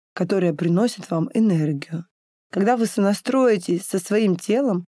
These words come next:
то начнёте чувствовать, что ваше тело любит, а что нет. И поэтому голодать раз в неделю очень даже полезно, потому что так вы будете прислушиваться к своему организму.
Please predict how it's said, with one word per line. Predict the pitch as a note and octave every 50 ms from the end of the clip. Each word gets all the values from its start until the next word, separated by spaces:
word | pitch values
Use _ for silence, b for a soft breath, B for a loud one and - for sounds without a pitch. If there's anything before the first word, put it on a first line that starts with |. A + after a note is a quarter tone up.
| _ _ _ _ -
то | - G3+
начнёте | G3+ G3 - - B3+ B3+ - C#4+
чувствовать, | - - - C#4 A#3+ G#3 F3 - - E3 E3 -
что | - - F3+
ваше | F#3 F#3+ F#3 - E3+
тело | - - C4 C4 C4 B3
любит, | A#3 G#3+ F3 E3 D#3 E3+ E3 - - _
а | - F3 E3+
что | - - G#3 G#3+
нет. | A3+ G#3+ F3+ E3+ - - _ - - _ _ _ _ _ _ _ _ _ _ _ _ -
И | G3+ G3
поэтому | F3+ A3+ C4+ D#4+ - A#3+ G3+ F3+ F3
голодать | E3 F#3+ G3 G3+ G3+ F#3+ A3+ A#3 A#3 F#3 E3 - - -
раз | F3 G#3 G#3 G3+ F3+ -
в |
неделю | F#3 F3 E3 E3 B3+ D#4 D#4+ B3 -
очень | - A3+ B3 - - A3+
даже | G#3+ A#3+ A#3 B3
полезно, | - C#4+ C#4 B3 G#3 F3 F3 D3+ D#3+ D#3 D#3 - - _ _ _ _ _ _ _ _ _ _ _
потому | - E3+ G3+ G3+ G3+
что | F3 - F3
так | F3+ - - A3+ A#3 A3 G3+ F3 -
вы | E3+ E3
будете | E3+ G#3 G3+ E3+ - F#3+
прислушиваться | F3 - F3 E3 - - - G3+ B3 B3+ - - F#3 E3 - - D3+
к | -
своему | - - F3 E3 E3 E3 E3 E3+ G3+ B3 - _ _ _ _ _ _ _ _ _
организму. | - C#4+ C4 C4 A#3 F3 D3 E3 D3 - - C3 E3+ F3+